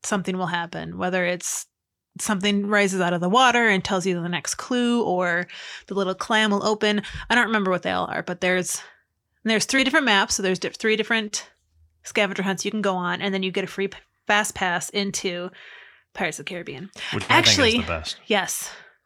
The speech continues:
Speaker 1: My favorite part, though, actually, of Disney World is the food.
Speaker 2: Yes.
Speaker 1: You, you know this, Adam. I, I take months planning where we're gonna eat and when we're gonna eat.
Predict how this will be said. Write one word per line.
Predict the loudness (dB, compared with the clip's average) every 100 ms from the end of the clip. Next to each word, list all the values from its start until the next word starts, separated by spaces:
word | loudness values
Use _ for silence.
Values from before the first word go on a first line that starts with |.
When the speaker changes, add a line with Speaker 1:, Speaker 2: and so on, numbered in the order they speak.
| _ _
Speaker 1:
My | 2 2
favorite | 4 2 4 2
part, | 2 -2 2
though, | 0 0 -6 _ _ _ _ -2
actually, | 0 0 -2 -2 -4 -12 _
of | -4
Disney | -4 -4 -6
World | -6 -8 -8 -14 _ _ _ _ _ _ _ _ _ _ _ -18
is | -16
the | -18
food. | -18 -18 -18 -18 _ _ _ _ _ _ _ _ -10
Speaker 2:
Yes. | -8 -6 -8 -12 -16 _ _ _ _ _ _
Speaker 1:
You, | -2 0
you | 2 4
know | 4
this, | 2 4
Adam. | 2 4
I, | 4 4
I | 2 0
take | 0 -2 0
months | 0 0 -4
planning | -10 -6 -2 0 -2 -4 -6
where | 0 0 0
we're | -2
gonna | -4 -2
eat | -4 -4 -8 -6
and | -2
when | -2 -2
we're | -4
gonna | -6 -6
eat. | -6 -6 -8